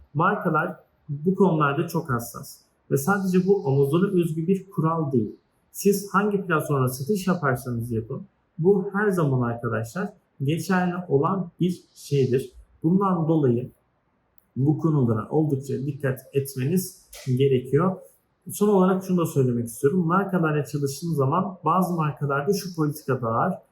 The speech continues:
Web politikası dediğimiz bir politika var. Bu politika arkadaşlar bazı firmalar minimum satış fiyatı koyuyorlar. Diyorlar ki kardeşim ben sana mal veririm, yetkili satışımı da yaparım ama sen bu fiyatın altına düşemezsin. Yani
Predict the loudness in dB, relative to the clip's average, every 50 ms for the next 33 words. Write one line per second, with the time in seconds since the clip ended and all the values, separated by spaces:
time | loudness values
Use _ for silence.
0 | _ _ _ -2 -2 -2 -2 0 0 2 2 2 0 -2 -4 -4 -4 0 0 0
1 | 2 2 2 2 2 2 0 0 0 0 0 0 0 -2 -8 -8 -8 -8 -8 -12
2 | -16 -20 _ _ _ _ _ _ _ _ _ _ -4 -4 0 2 2 2 2 0
3 | -2 -2 0 0 2 2 2 0 0 0 -2 -4 -4 -2 -2 -2 -4 -6 -12 _
4 | _ _ _ _ 0 2 2 4 2 2 2 0 -2 -2 -2 -2 0 2 2 2
5 | 2 4 4 4 4 2 2 0 0 0 -2 -2 -6 -8 -8 -6 -6 -6 -6 -8
6 | -12 -8 -4 -4 -2 -2 -4 -4 -2 -2 -2 -2 -4 -2 0 0 2 2 0 -2
7 | -4 -8 -14 _ _ 2 2 4 4 2 0 0 -2 -2 -2 0 -2 -2 -2 -4
8 | -4 -2 0 0 0 0 0 -2 0 0 2 2 2 2 2 2 0 2 2 4
9 | 4 2 2 0 -2 -6 -14 _ _ _ _ _ _ _ 0 0 0 0 0 0
10 | 2 4 4 4 4 4 2 2 2 2 2 2 2 2 0 0 -2 -2 -2 -4
11 | -4 0 2 2 2 2 -2 -4 -8 -12 -20 _ _ _ -8 -2 0 0 2 4
12 | 4 4 4 2 2 2 2 2 2 2 -2 -4 -6 -2 0 2 2 0 0 -2
13 | -2 -2 -2 -2 -4 -8 -14 _ _ -6 -4 -4 -2 -2 -2 0 0 0 -2 -2
14 | -6 -10 -14 -12 -10 -8 -8 -8